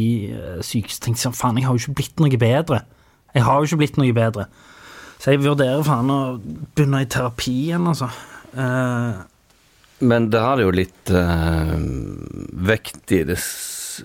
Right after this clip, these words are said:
Speaker 2: om ikke vi, vi har jo ikke den faglige kompetansen i utgangspunktet til å gjøre hverandre bedre, men for min del,
Speaker 1: Mhm.
Speaker 2: så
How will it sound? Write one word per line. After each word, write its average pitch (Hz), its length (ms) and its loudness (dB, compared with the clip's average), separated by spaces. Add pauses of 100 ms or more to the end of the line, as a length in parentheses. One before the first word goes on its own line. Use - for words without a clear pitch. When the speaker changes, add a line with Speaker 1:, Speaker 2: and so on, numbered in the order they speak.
(180)
Speaker 2:
om 113 240 4
ikke 107 280 0
vi, 117 260 2
vi 107 200 2
har 98 340 2
jo 87 100 0
ikke 90 220 0
den 90 160 4
faglige 90 400 0
kompetansen 87 680 0
i 92 180 4
utgangspunktet 95 600 0
til 87 100 2
å 87 40 4
gjøre 92 240 2
hverandre 85 320 0
bedre, 87 300 0
men 101 220 2 (680)
for 117 140 2
min 123 400 4
del, 69 260 -6 (340)
Speaker 1:
Mhm. 101 300 0 (440)
Speaker 2:
så - 340 0